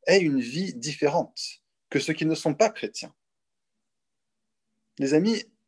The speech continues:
la vie sexuelle des chrétiens compte énormément. Pourquoi ?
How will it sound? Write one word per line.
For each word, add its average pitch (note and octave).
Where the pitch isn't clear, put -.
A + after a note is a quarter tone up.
la C3
vie C#3
sexuelle F#3
des C3+
chrétiens C#3
compte F3
énormément. C3
Pourquoi ? -